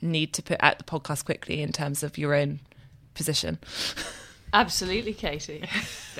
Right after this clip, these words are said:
Speaker 1: Now, before we get on to women and equalities, I thought it'd be best to talk about your role as International Trade Secretary.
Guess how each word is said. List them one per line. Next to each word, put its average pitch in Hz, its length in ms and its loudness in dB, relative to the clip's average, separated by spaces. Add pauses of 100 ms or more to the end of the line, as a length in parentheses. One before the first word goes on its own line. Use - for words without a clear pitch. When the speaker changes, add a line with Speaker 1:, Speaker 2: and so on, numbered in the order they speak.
(1040)
Speaker 1:
Now, 214 220 12 (100)
before 285 260 2
we 285 100 4
get 226 220 6
on 208 200 6
to - 120 -8
women 185 160 -2
and 170 80 0
equalities, 165 480 0
I 165 80 0
thought 180 120 -2
it'd - 40 -2
be 180 80 0
best 170 260 4
to - 60 0
talk - 160 -6
about - 240 2
your 156 80 -6
role 160 220 2
as 135 160 0
International 151 580 0
Trade 165 320 4
Secretary. 135 680 -4